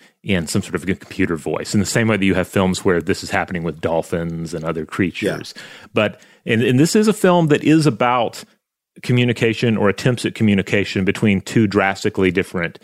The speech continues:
Speaker 1: intelligent species. Uh, but it, it does so in very clever ways that I think really, like, takes the question seriously and takes the, uh, you know, the gulf between different, uh, cons-, you know,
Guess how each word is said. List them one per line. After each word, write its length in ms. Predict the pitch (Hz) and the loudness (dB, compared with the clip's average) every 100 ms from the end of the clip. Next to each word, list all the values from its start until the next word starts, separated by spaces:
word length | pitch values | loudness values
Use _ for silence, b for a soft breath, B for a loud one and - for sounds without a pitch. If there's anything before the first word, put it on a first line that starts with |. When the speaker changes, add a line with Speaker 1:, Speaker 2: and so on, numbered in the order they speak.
| b b | b b
Speaker 1:
intelligent 500 | 104 107 92 87 90 | -2 0 -2 -2 -8
species. 680 | - 147 151 - - 82 - B B B - | 0 2 2 -2 -8 -12 -14 B B B -2
Uh, 160 | 104 | -2
but 380 | 98 98 123 - | 0 0 0 0
it, 320 | 139 139 - _ _ | 0 0 0 _ _
it 220 | 131 117 | -2 0
does 260 | 131 139 135 | 0 0 2
so 240 | 147 127 | 2 4
in 140 | 120 104 | 2 2
very 240 | 113 160 | 2 2
clever 400 | - 131 117 110 | 2 0 4 4
ways 420 | 104 139 120 98 | 4 4 2 2
that 100 | 107 | 0
I 80 | 98 | 0
think 280 | - 110 98 | 2 0 0
really, 560 | 117 110 120 117 104 - | 0 2 4 4 2 -2
like, 160 | 113 98 | -4 -4
takes 280 | - 127 - | -2 -4 -2
the 80 | - | 0
question 400 | 123 107 - 95 | 0 0 -2 -2
seriously 640 | - 131 120 - 95 92 B B B | 2 4 4 2 0 0 B B B
and 200 | 104 104 | -2 -2
takes 360 | 101 131 123 - | 0 -2 -2 -4
the, 360 | 107 104 95 90 B B B _ | 2 2 2 -2 B B B _
uh, 200 | 117 104 | -4 -2
you 100 | 101 | 0
know, 140 | 107 101 | 0 0
the 120 | 107 | -2
gulf 540 | 95 117 117 101 - - | 0 2 2 -2 -12 -6
between 720 | 107 - 135 123 110 98 90 - _ - | -4 -2 0 2 2 2 0 -6 _ -12
different, 540 | 107 110 110 104 - - - | 0 0 2 0 0 -14 -18
uh, 340 | - 117 113 95 - | -12 -8 -8 -8 -8
cons-, 340 | - 113 - - | -4 -2 -4 -4
you 140 | 113 | -2
know, 140 | 98 | -2